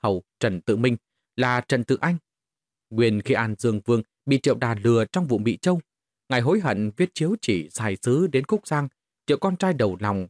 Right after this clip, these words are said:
là Phương Chính Hầu Trần Tự Anh giao cho việc kháng chiến phục quốc. Dòng dõi Trần Tự Anh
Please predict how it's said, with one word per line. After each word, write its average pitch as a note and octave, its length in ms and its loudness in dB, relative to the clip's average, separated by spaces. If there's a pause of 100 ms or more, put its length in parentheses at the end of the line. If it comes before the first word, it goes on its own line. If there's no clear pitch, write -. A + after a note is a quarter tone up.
là G#2+ 200 -2
Phương F3 220 2
Chính F#3+ 220 0
Hầu G#2 260 0
Trần G2 240 -2
Tự - 200 0
Anh E3+ 180 0 (380)
giao G#2 360 -2
cho A#2 160 0
việc - 260 2
kháng C#3 260 -4
chiến D#3+ 260 -2
phục - 200 -2
quốc. A#3+ 180 2 (720)
Dòng C3 220 0
dõi E3+ 320 2
Trần A#2+ 160 0
Tự B2+ 180 0
Anh F3 180 0